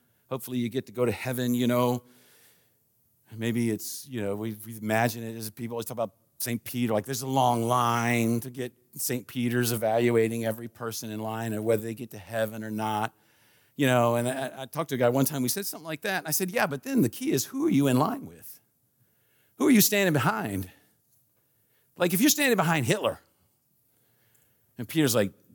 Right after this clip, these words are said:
"You, you, hell, next." I'm like, "Oh, you're much better than Hitler." But what if you're standing behind Mother Teresa? Now you're in a terrible situation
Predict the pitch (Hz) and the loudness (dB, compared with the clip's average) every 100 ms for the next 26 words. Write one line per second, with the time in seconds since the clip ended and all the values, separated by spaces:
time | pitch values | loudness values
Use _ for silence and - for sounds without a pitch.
0 | 76 90 80 69 71 71 76 107 117 95 | -20 -18 -16 -16 -16 -16 -6 0 2 2
1 | - _ _ _ - 120 113 78 - _ | -2 _ _ _ -2 2 2 0 -10 _
2 | _ _ _ 95 120 127 - - 113 - | _ _ _ -8 -4 -4 -4 -12 -16 -20
3 | _ _ 107 90 82 - _ _ _ _ | _ _ -12 -10 -10 -12 _ _ _ _
4 | _ - 170 69 98 85 87 - 120 127 | _ -8 -8 -6 -10 -12 -12 -2 2 4
5 | 139 156 202 90 73 _ _ - 165 320 | 4 4 0 -6 -20 _ _ -4 0 2
6 | 370 220 - 202 202 170 175 160 160 151 | 2 2 0 0 0 2 2 2 0 -2
7 | - 160 247 - - _ _ _ _ _ | -4 -4 -2 -4 -8 _ _ _ _ _
8 | _ _ _ _ _ _ _ _ _ _ | _ _ _ _ _ _ _ _ _ _
9 | 127 208 175 131 110 117 135 110 107 107 | 0 4 4 4 2 0 0 0 -2 -8
10 | - 120 156 - 78 | -6 2 2 2 -6